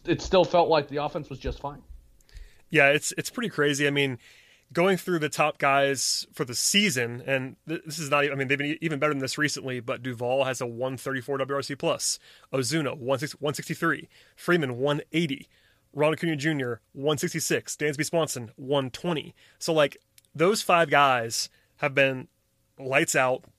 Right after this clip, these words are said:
Speaker 2: And then you get into, like, the guys who've been a little bit more streaky, like your Austin Rileys.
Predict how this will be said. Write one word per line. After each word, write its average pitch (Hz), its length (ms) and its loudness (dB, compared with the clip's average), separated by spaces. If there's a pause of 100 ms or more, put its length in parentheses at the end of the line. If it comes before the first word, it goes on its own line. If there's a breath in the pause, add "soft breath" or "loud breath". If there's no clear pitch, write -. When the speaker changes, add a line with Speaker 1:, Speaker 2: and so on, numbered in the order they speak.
(680)
Speaker 2:
And 156 100 2
then 156 100 2
you 160 60 0
get 156 140 -6
into, 165 300 -2
like, 147 180 0
the - 60 -10
guys 143 240 0
who've 156 120 -6
been 143 120 -4
a - 20 -4
little 143 140 -2
bit 135 80 -12
more 131 140 -6
streaky, 151 580 -4
like 131 260 -2
your 127 140 -2
Austin 123 220 -6
Rileys. 123 560 -4